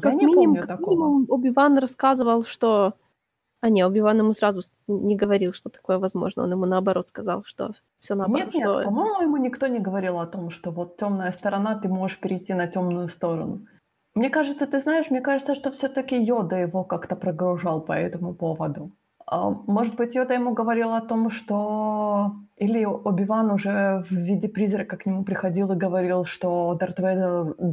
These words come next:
Speaker 1: Дарт Вейдер раньше был джедаем, который перешел на темную сторону.
Speaker 2: Оби-Ван ему это говорил на корабле Хана.
Speaker 1: Вот к-,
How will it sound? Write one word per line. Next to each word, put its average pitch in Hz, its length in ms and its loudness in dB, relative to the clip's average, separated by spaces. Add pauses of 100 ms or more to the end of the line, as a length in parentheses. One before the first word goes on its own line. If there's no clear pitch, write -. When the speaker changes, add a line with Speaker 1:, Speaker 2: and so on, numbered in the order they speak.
(100)
Speaker 1:
Дарт 196 480 -6
Вейдер 185 360 -2
раньше 175 340 -4
был 170 180 -6
джедаем, 170 540 -4
который 165 320 -10
перешел - 400 -14
на 85 80 -18
темную - 360 -16
сторону. - 440 -16 (420)
Speaker 2:
Оби-Ван 240 420 4
ему 254 180 6
это 247 100 2
говорил 233 640 2 (640)
на 233 140 2
корабле 226 440 2
Хана. 185 440 0 (640)
Speaker 1:
Вот 220 160 -2
к-, - 200 -14